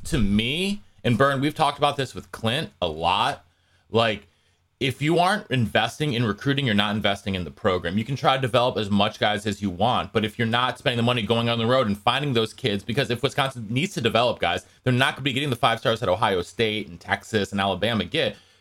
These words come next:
You have to go out to California and find some of these guys. You have to go into, deep into Florida and maybe find some of these guys that n-, not all the big time programs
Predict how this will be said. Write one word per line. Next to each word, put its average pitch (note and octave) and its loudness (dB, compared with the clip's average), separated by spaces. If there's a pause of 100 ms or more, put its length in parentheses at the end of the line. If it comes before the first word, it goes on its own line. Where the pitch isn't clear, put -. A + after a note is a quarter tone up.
(100)
You C3+ 2
have D3 0
to D3 -6
go A#2+ 4
out C#3+ 2
to A#2 -10
California A#2+ 0
and G2 -2
find F2 0
some F2 -10
of E2 -10
these E2 -8
guys. F2+ -2
You A#2+ 0
have C#3 0
to D3 -4
go B2+ 2
into, A#2 0
deep A2+ -4
into G#2+ 2
Florida G#2+ 2 (240)
and A#2 4
maybe A#2+ 2
find B2+ 0
some A#2 -8
of A#2+ 0
these A2 0
guys A2 2
that G#2 2
n-, G#2 -6
not A#2 -2
all B2+ 4
the A2+ 0
big G#2 0
time G#2+ 0
programs G2 0